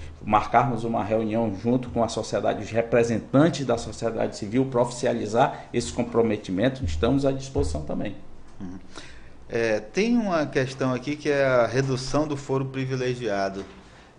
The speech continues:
Speaker 2: Eu, eu fico desconfiado com essa redução do foro privilegiado. Eu comecei a desconfiar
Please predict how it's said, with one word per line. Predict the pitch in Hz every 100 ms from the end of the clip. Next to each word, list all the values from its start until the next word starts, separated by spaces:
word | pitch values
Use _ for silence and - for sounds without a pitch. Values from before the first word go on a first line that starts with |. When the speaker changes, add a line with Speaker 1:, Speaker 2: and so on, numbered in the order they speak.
| -
Speaker 2:
Eu, | 151 185 202 196 180 -
eu | - 123
fico | 208 202
desconfiado | 185 - 185 - 131 120 127
com | 120
essa | 120 117 110
redução | 107 110 110 -
do | 117
foro | 117 117
privilegiado. | 113 120 117 113 107 104
Eu | 110
comecei | 147 147 165
a |
desconfiar | 160 - 139 135 131 120 135 139